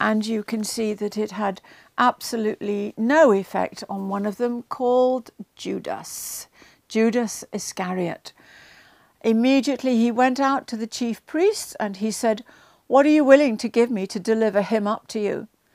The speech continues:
And they weighed out to him thirty pieces of silver.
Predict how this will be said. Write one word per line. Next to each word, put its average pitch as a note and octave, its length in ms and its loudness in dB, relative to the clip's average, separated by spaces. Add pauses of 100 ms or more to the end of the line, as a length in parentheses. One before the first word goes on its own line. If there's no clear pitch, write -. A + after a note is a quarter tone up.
(400)
And G3+ 140 -4
they G3+ 120 0
weighed A#3 320 6
out A3 300 0
to A3+ 100 -8
him G3+ 220 -6
thirty A3 560 -4 (100)
pieces G3 580 -8 (420)
of F#3 140 -4
silver. F#3 560 -4